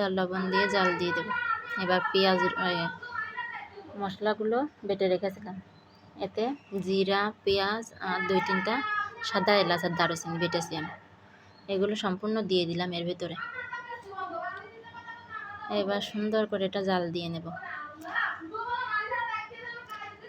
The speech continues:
মাটির চুলায় দেখো কি সুন্দরভাবে আমি লেবুর পাতা দিয়ে পাতলা ডাল রান্না করব। আসলে খেতে লেগ-, খেতে মানে এত যে মজা, তা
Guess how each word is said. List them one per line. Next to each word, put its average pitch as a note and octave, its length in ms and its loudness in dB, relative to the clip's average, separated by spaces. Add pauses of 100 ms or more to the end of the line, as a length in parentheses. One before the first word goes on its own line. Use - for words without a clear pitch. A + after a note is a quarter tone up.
(240)
মাটির F#3+ 360 4 (120)
চুলায় G#3 360 8 (580)
দেখো F#3 220 6 (100)
কি G3 100 -4
সুন্দরভাবে G#3+ 560 2
আমি G#3 160 2
লেবুর F#3+ 240 6
পাতা F#3 200 4
দিয়ে F#3 160 2
পাতলা F3+ 280 2
ডাল F3 160 6 (100)
রান্না F3+ 300 0
করব। D#3+ 160 -2 (760)
আসলে G#3 240 2 (100)
খেতে G#3 240 4 (100)
লেগ-, G3+ 260 4 (120)
খেতে G#3 320 2
মানে A3 220 4 (100)
এত - 180 -6 (340)
যে G#3+ 160 0
মজা, G3 260 4 (520)
তা - 100 -6